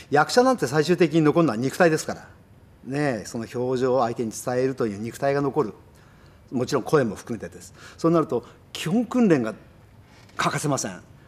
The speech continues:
まず、明確なセリフっていうかな、的確な演技っていうかな。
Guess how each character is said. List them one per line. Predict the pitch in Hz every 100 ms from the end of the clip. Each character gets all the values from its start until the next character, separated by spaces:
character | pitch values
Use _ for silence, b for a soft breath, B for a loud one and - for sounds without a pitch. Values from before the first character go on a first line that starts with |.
| b b - 147
ま | 156
ず、 | 113 110 - - - - - -
明 | 139 147 156
確 | 151 139
な | 131
セ | -
リ | 117
フ | 123 117
っ |
て | 117
い |
う | 101
か |
な、 | 151
的 | - - -
確 | 139 131
な | 123
演 | 131 113
技 | 90
っ |
て | -
い | 92
う |
か |
な。 | 101